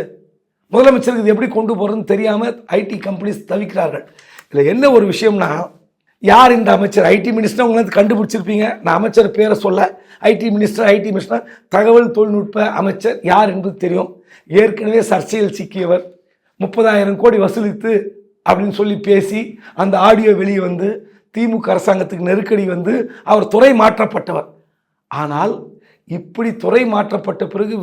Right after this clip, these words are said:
வேதனையில் இப்படிலாம் செய்கிறாரா, விரக்தியில் இப்படி செய்கிறாரா? அப்படி இல்லை. அவருடைய பேச்சும் இன்னும் அட்ராசிட்டியில் எள்ளளவும்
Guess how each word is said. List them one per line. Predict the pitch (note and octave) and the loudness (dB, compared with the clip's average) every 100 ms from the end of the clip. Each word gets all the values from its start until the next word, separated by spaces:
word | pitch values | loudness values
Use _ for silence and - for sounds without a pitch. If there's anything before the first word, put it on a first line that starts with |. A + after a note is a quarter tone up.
| E3+ | 2
வேதனையில் | A3 A3+ A3 G#3+ G3+ | 4 4 0 -4 -6
இப்படிலாம் | F3+ G3 G3 | -4 -2 -2
செய்கிறாரா, | F#3 E3 D#3 D#3 F#3+ - | -4 -2 -2 -2 -6 -2
விரக்தியில் | F#3 G#3 A#3 A3 F#3+ | -2 -2 -4 -4 -4
இப்படி | F3 F#3 | -6 -6
செய்கிறாரா? | F#3 F#3 E3 - - _ _ _ _ | -4 -4 -4 -8 -14 _ _ _ _
அப்படி | D#3 G3 G3+ | -14 -8 -6
இல்லை. | A3+ F#3+ - _ - _ | -6 -6 -14 _ -20 _
அவருடைய | D3 D#3 D#3 D#3 | -8 -4 -6 -2
பேச்சும் | G3+ A3+ A3+ B3 A#3+ | 4 4 2 -8 -8
இன்னும் | F#3+ G#3 D#3 | -6 -6 -8
அட்ராசிட்டியில் | G3+ G#3 F#3 F#3 F#3+ F#3+ B3+ - _ _ D#3 G3 | -8 -6 -6 -8 -10 -8 -10 -12 _ _ -4 -2
எள்ளளவும் | A#3+ A#3 G#3+ A3 B3+ | 0 0 0 -2 -4